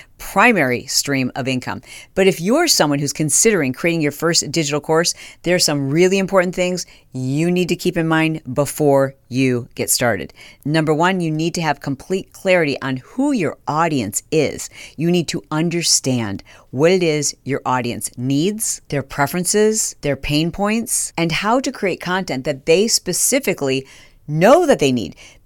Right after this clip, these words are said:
I've seen so many course creators create something that their target audience doesn't know that they need it. So how do you fully understand what it is your audience wants, their preferences, what it is their pain points are? The only way you can do that is by doing your research in advance.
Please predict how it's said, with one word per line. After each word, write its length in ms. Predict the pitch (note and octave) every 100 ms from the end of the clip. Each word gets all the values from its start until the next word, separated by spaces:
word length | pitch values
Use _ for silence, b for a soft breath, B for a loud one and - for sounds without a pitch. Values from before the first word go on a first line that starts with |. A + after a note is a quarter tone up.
| _ -
I've 260 | G3 G#3+ -
seen 220 | - F#3+
so 200 | - G3
many 160 | G3
course 280 | G3 G3 F#3+
creators 320 | - D3 C#3+
create 460 | - - - G#3 -
something 420 | - G3+ G3 E3
that 260 | D3+ C#3+ - b b -
their 340 | C3 F#3 A#3
target 380 | B3 F#3+ F#3+ F#3
audience 420 | D3 D#3+ F#3+ F3 - B2
doesn't 500 | C#3 B2+ B2 C#3 C3+ -
know 760 | A#2 A#2+ B2 C#3+ E3 G#2+ F2 A#2+ - _
that 140 | C3+ C3
they 120 | C3+
need 220 | C#3+ D#3+
it. 200 | B2 - B B
So 160 | - G3+
how 280 | E3 A#3 C#4+
do 100 | D4
you 380 | C4 A3+ A3
fully 520 | G3 - G3+ A3 A3 -
understand 560 | E3 D#3+ D#3+ E3 C#3+
what 120 | C3+
it 100 | D3+
is 240 | C#3+ C#3 B2+
your 160 | C3+ -
audience 540 | C3 B2+ C3 G2+ -
wants, 500 | A2+ A#2+ B2+ F3 - - B -
their 120 | C3
preferences, 840 | - - B2+ D3+ D3+ E3+ F3 F3 B B B -
what 180 | D3+
it 100 | E3
is 200 | D3 C#3+
their 140 | C3 C3+
pain 260 | C#3 C#3
points 260 | C#3+ E3+ E3
are? 200 | F3+ F3
The 160 | D#3+ -
only 300 | E3 F3+ G3
way 100 | F#3+
you 100 | F3+
can 140 | E3+
do 140 | D#3 E3+
that 120 | E3+
is 120 | E3
by 160 | D3+ C#3
doing 400 | A#2+ D#3 E3 D#3+
your 140 | D#3+
research 440 | C3+ C#3 C3+ C3 -
in 60 |
advance. 420 | B2+ A#2 G2 -